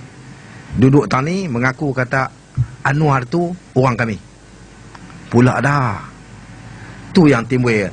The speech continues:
Anwar ni yang backing Yahudi. Berlakonlah tu. "Aku boleh, kami boleh arah kawan ni suruh hampak Ustaz Perdana Merah untuk dia, untuk dia lalu.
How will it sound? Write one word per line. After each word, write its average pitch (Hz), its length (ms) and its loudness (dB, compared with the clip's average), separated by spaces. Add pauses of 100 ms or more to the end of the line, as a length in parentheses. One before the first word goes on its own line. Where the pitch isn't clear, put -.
(160)
Anwar 123 400 -2
ni 107 160 -4
yang 101 320 -4
backing 120 320 -4
Yahudi. 226 540 -2 (1900)
Berlakonlah 220 440 0
tu. 247 140 -16 (1080)
"Aku 127 320 -2
boleh, 185 240 2
kami 190 240 0
boleh 185 160 2
arah 165 240 0
kawan 165 280 2
ni 160 120 -2
suruh 160 320 2
hampak 143 400 -2
Ustaz 131 240 -4 (160)
Perdana 135 240 2
Merah 127 320 0 (240)
untuk 127 280 -2
dia, 113 280 -2 (480)
untuk 117 240 0
dia 117 160 6
lalu. 113 240 -2